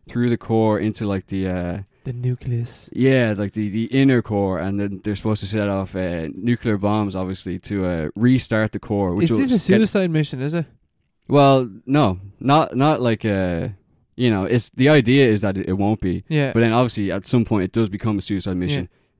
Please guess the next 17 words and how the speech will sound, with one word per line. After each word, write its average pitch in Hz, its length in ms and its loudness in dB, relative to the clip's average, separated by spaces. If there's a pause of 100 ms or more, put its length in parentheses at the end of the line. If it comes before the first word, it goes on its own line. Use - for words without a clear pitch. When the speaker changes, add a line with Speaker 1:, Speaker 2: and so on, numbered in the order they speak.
Speaker 1:
And 107 160 -2
then, 104 200 0
obviously, 101 480 -4 (200)
at 107 140 -4
the 107 100 -2
end, 98 280 -4 (340)
s-, - 180 -18
a 120 60 -2
few 113 160 -2
people 95 240 -8
survive. 90 400 -6
Speaker 2:
Mm-hmm. 139 300 -10 (160)
Speaker 1:
You 92 80 -6
know, 95 80 -2
it's 117 100 0
like 165 160 4
Armageddon. 107 460 -2